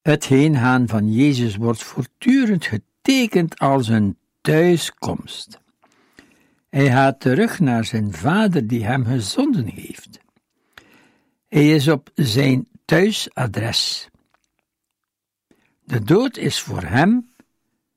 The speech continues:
een thuisreis. Hij komt ook thuis bij het z-, bij de zijnen. En hij neemt verblijf bij degenen die hem liefhebben en volgen.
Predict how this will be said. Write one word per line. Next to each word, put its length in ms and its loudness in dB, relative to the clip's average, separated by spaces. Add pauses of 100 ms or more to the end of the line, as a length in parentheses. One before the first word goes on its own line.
(420)
een 260 0
thuisreis. 840 -2 (1500)
Hij 180 0
komt 360 0
ook 220 0
thuis 440 0
bij 180 4
het 280 -2
z-, 320 -2
bij 400 2
de 140 -2
zijnen. 560 2 (1040)
En 160 -2
hij 240 2
neemt 400 2
verblijf 600 0
bij 200 2
degenen 680 2 (460)
die 140 0
hem 220 2
liefhebben 680 0 (680)
en 200 -6
volgen. 580 0